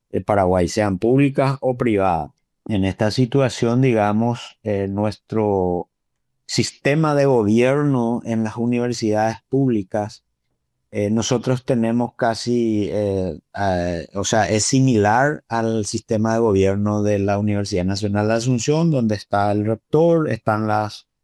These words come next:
los diferentes decanos que conforman las unidades académicas y el conjunto, ¿verdad?, hace la conducción de, de toda la universidad. En, en nuestro caso, eh,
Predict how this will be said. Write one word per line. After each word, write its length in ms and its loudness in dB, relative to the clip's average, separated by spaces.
los 400 -2
diferentes 560 0
decanos 800 0
que 480 0
conforman 720 0
las 120 -2
unidades 540 0
académicas 1000 -2
y 300 0
el 260 0
conjunto, 800 2
¿verdad?, 400 2
hace 520 0
la 180 0
conducción 960 -2
de, 540 0
de 140 0
toda 280 0
la 200 2
universidad. 880 0
En, 420 -4
en 240 -2
nuestro 360 -2
caso, 540 -4
eh, 640 -4